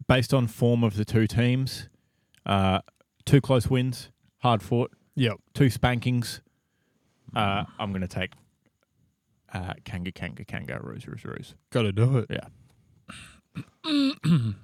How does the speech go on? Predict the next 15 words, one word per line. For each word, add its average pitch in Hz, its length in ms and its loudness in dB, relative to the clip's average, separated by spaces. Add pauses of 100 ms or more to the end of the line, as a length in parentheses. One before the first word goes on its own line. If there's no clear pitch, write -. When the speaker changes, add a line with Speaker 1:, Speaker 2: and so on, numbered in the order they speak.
(200)
Speaker 1:
And 98 340 -2 (680)
Tasmania 117 680 0
once 117 240 -4
feared 107 240 -2
in 101 60 -4
Launceston. 104 600 -4 (480)
Uh, 98 200 -2
sorry. 92 220 -12 (500)
Tasmania, 117 560 2
home 123 280 4
of 98 80 -4
the 98 100 -4
Hawks. 110 460 -4 (340)
Speaker 2:
Yep. 107 180 2
Speaker 1:
Previously. 117 500 0